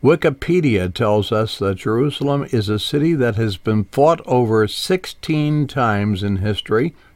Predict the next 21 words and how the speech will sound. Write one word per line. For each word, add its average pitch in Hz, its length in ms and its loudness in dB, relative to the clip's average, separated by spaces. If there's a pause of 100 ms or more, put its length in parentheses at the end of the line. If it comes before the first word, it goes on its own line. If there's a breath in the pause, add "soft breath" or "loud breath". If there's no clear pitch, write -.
During 104 220 -2
its 104 180 -4
long 110 280 0
history, 139 420 0
Jerusalem 123 560 2
has 113 180 0
been 110 340 0
destroyed 131 840 0
twice, 110 600 -2 (280 loud breath)
besieged 131 960 2 (220 soft breath)
twenty-three 143 960 2
times, 110 680 0 (300 loud breath)
attacked 139 640 -2 (140)
fifty-two 185 880 0
times, 117 680 0 (260 loud breath)
and 127 260 2
captured 160 640 0 (220)
and 101 180 0
recaptured 120 720 2 (160 soft breath)
forty-four 147 720 4
times. 92 640 -4